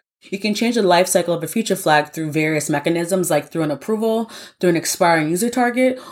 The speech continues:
or through a schedule flag change. And I worked on that team. I worked on experimentation while I was at LaunchDarkly. I worked on migrating some of our data from a nosql database to a distributed S Q L database. And then aside from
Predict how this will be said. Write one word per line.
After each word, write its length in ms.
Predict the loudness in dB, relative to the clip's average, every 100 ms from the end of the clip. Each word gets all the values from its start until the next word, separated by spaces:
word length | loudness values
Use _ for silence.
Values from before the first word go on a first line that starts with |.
| -12 0
or 160 | 2
through 260 | 2 2 2
a 60 | 2
schedule 360 | 2 2 0
flag 300 | 0 0 0
change. 480 | -4 -6 -8 -12 -16 _ -4
And 160 | 0
I 60 | 0
worked 200 | 0 -2
on 120 | 0
that 180 | 0 -2
team. 300 | -2 0 0
I 60 | 0
worked 220 | -2 -2
on 80 | -4
experimentation 760 | -2 -2 -2 -2 -2 -2 0
while 100 | 2
I 40 | 2
was 80 |
at 100 | 2
LaunchDarkly. 720 | 0 -2 -2 -2 -2 -2 -2 -4 _ -8
I 100 | 0
worked 200 | 2 2
on 220 | 2 2 2
migrating 420 | 2 0 0 0
some 100 | 2
of 100 | 2
our 120 | 2
data 320 | 0 0 0
from 520 | 0 -2 0 0 -2 -6 -12 -2
a 60 | 2
nosql 500 | 2 2 0 -2 -2
database 560 | -2 -2 0 -2 -2 -4
to 300 | -2 0 0
a 80 |
distributed 600 | -2 -4 -4 -2 -2 -6 -6
S 60 |
Q 120 | -6 -4
L 80 | -2
database. 640 | -2 0 0 -2 -4 -10 _ _ _ _
And 220 | -6 0 2
then 240 | 2 0
aside 440 | -4 -2 -2 -2
from 440 | -2 -2 0 -4